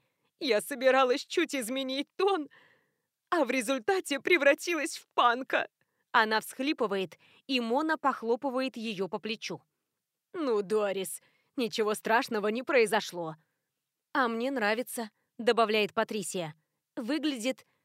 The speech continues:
совсем по-другому». «Но я не хочу выглядеть по-другому»,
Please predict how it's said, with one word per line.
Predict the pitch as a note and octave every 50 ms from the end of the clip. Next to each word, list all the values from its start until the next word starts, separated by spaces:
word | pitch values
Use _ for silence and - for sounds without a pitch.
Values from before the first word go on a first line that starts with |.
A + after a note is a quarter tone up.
| _ _ -
совсем | - - D#4 C4+ - - C#4+ C#4+ D4
по-другому». | - E4+ - C4 A#3+ G3 F#3+ A3 A#3 A#3 A#3+ B3+ B3 _ _ _ _ _ _ _ _ _ _ _ _ _ -
«Но | G#4 F#4+ D#4 B3+
я | A#3+ A3+ A3+ A#3+ A#3+
не | A#3 B3 C4+
хочу | C4+ - D#4+ D4 D#4 - - - G4+ F4 C#4+ B3
выглядеть | A3 D#4+ E4+ D4 D4+ B3+ C4 G#3 A#3+ D4 - -
по-другому», | - C#4 A3 C4 D#4+ C#4+ B3+ E4 C4 G3+ G3 G#3 G3+ -